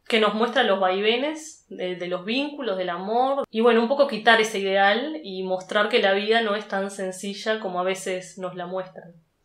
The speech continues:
Les adelanto que evidentemente hay una conexión entre estos tres personajes, que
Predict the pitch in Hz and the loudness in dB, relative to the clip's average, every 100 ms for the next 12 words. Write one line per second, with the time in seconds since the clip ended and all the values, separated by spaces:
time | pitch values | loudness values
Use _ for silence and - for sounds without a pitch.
0 | - - 220 220 208 220 226 240 226 233 | -12 -4 0 2 2 2 0 -2 0 2
1 | 277 - 196 208 226 226 208 220 233 208 | 2 0 -2 -2 -2 -2 -2 -2 -2 -2
2 | 190 185 185 - 240 262 285 196 190 196 | -2 -6 -8 -6 -2 -2 -4 -8 -8 -10
3 | 196 - 202 208 - 185 190 220 294 330 | -12 -12 -10 -10 -8 -8 -6 -8 -10 -10
4 | - - - - - _ - 190 185 185 | -12 -18 -20 -20 -20 _ -8 -4 -4 -6
5 | 180 | -8